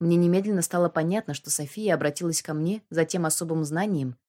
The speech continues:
которым в Кремниевой долине обладает не так уж много людей. "Это отличные вопросы", — сказала я. "Могу рассказать, что в своё время сработало для меня и что бы я делала на вашем месте. Но нельзя сказать с полной определённостью, что то, что помогло мне,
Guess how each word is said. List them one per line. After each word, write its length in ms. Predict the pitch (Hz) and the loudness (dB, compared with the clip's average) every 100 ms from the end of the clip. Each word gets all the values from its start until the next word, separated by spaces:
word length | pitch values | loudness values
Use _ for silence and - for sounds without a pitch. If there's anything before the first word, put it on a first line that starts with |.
| _ | _
которым 340 | 165 165 165 | -2 2 2
в 80 | 160 | 0
Кремниевой 520 | - 180 165 151 147 | -2 0 0 0 0
долине 420 | 143 147 151 202 208 | 0 0 0 -2 0
обладает 500 | 202 190 196 202 - | 0 2 2 0 -4
не 140 | 170 160 | -6 -2
так 200 | 151 202 | -2 -2
уж 160 | - | -6
много 260 | 160 139 147 | -4 -2 -2
людей. 440 | 156 139 123 - _ _ _ _ _ | -4 -4 -6 -10 _ _ _ _ _
"Это 240 | 180 214 320 | 0 2 2
отличные 380 | 254 240 262 | 2 0 0
вопросы", — 580 | 254 254 175 160 165 160 - | 0 2 2 2 0 -4 -10
сказала 400 | - - 151 156 | -8 -2 2 2
я. 280 | 151 147 147 _ _ _ | 2 0 -4 _ _ _
"Могу 240 | 147 160 180 | 0 4 4
рассказать, 600 | 180 - 175 196 254 - | 2 0 0 2 0 -4
что 180 | - 190 | -14 -8
в 40 | |
своё 260 | - 180 170 | 0 4 6
время 260 | 165 196 233 | 4 2 0
сработало 540 | 208 170 175 180 165 | 0 2 0 2 -2
для 160 | 160 160 | 0 0
меня 420 | 151 143 190 - _ | 0 -2 -4 -6 _
и 80 | 208 | -8
что 200 | 190 208 | -4 -2
бы 100 | 214 | 2
я 120 | 202 | 2
делала 340 | 160 170 190 190 | 4 2 4 2
на 140 | 156 | 4
вашем 300 | 160 - 208 | 2 0 -2
месте. 420 | 196 135 - 131 - _ _ - | -4 -4 -6 -10 -14 _ _ 0
Но 80 | |
нельзя 380 | 175 165 156 175 | 2 2 2 2
сказать 360 | 202 185 165 160 | 2 0 0 0
с 40 | |
полной 360 | - 160 156 151 | -2 0 2 0
определённостью, 760 | 143 143 147 147 202 190 156 | -2 -4 -2 -2 -2 -4 -6
что 180 | - 160 | -6 -6
то, 180 | - 147 | -4 -4
что 160 | - | -6
помогло 360 | - 151 147 147 | -10 -4 -2 -2
мне, 380 | 143 143 190 | -2 -2 -4